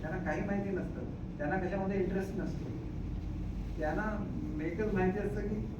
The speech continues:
या ठिकाणी पोचलं नाही तर काय करा, त्यांना देऊन टाका. आणि शूज आणि सॉक्स मी दिले मुलांना, सगळे शूज आणि सॉक्स खाली क-, खरेदी करण्याचे अधिकार दिले.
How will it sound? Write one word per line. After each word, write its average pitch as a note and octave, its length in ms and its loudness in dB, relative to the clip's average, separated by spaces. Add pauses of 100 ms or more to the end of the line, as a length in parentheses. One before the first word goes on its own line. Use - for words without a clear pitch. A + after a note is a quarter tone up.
(120)
या E3+ 80 4
ठिकाणी F#3+ 300 4
पोचलं F#3 360 2
नाही G3 120 2
तर G3 100 2
काय G3 200 6
करा, G3 460 4
त्यांना D3+ 180 0
देऊन D3+ 220 0
टाका. - 360 0
आणि - 540 -4
शूज - 340 -2
आणि E3+ 140 0
सॉक्स - 240 -2
मी D3+ 120 -2
दिले E3 240 6
मुलांना, - 500 2 (500)
सगळे F3 180 2
शूज F3+ 220 4
आणि G3+ 120 4
सॉक्स F#3+ 280 0
खाली F3 360 2
क-, - 260 2
खरेदी F3+ 240 4
करण्याचे F#3+ 340 2
अधिकार F#3 340 4
दिले. E3 260 0